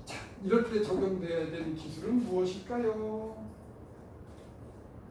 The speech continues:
무슨 기술? 자, 이 아이가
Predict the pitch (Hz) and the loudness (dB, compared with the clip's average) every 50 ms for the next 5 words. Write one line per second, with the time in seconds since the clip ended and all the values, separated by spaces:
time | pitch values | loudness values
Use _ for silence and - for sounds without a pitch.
0 | - - - - - - - 170 170 170 - - 247 254 254 233 220 220 220 214 | -14 -14 -14 -14 -14 -12 -10 -8 -8 -8 -4 -2 0 2 2 2 2 0 -4 -6
1 | 208 202 202 202 202 202 202 202 202 202 202 - - - - - - - - - | -6 -4 -4 -4 -4 -4 -6 -6 -6 -6 -8 -8 -10 -10 -10 -10 -8 -10 -12 -14
2 | - - - - - - - - - - - - - - - - - - - - | -14 -14 -14 -14 -16 -16 -16 -16 -16 -16 -16 -10 -8 -8 -8 -8 -8 -12 -12 -12
3 | - - - - - - - - - - - - - - - - - - - - | -14 -14 -16 -16 -14 -14 -12 -12 -12 -12 -12 -14 -14 -14 -16 -16 -16 -16 -16 -16
4 | - - - - - - - - - - - - - - - - - - - - | -14 -14 -16 -16 -16 -16 -14 -14 -14 -12 -12 -12 -14 -14 -14 -16 -16 -16 -16 -16
5 | - - - - - - - - - - - - - - - - - - - - | -8 -6 -6 -6 -6 -8 -10 -14 -14 -14 -12 -10 -10 -10 -10 -10 -12 -14 -14 -14
6 | - - - - - - - - - - - - 165 175 190 196 185 180 180 190 | -14 -6 -4 -4 -2 -2 -4 -6 -10 -12 -12 -6 -2 2 2 4 4 2 4 4
7 | 226 269 285 285 - | 6 6 6 4 0